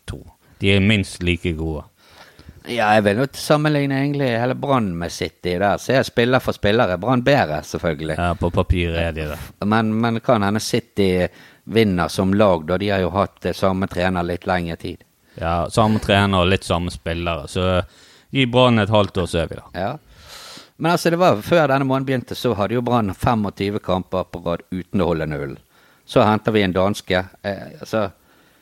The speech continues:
Speaker 2: eh, sier ikke at han, eller hentet to dansker egentlig da i forsvaret, sier ikke at de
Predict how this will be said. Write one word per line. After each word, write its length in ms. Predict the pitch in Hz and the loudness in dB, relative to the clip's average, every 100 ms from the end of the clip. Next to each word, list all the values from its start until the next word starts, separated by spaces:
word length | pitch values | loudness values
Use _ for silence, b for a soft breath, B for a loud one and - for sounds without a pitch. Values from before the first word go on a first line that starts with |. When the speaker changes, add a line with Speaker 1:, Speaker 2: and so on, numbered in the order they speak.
| b - | b -18
Speaker 2:
eh, 60 | - - - | -14 -14 -12
sier 300 | - 120 123 | -4 0 2
ikke 160 | 135 | 2
at 100 | 123 | 2
han, 300 | 135 123 98 | 4 2 2
eller 280 | 90 104 113 | 0 0 0
hentet 320 | 110 117 120 | 0 0 -2
to 180 | - 131 | 0 2
dansker 400 | 92 92 92 143 | 2 0 0 0
egentlig 300 | 131 127 120 | 0 0 2
da 80 | 110 | 2
i 60 | 98 | 2
forsvaret, 520 | 101 98 107 95 87 | -2 -2 -2 -2 -2
sier 220 | - 104 | -2 -2
ikke 160 | 104 101 | -2 -4
at 120 | - | -2
de 260 | 113 101 | 0 0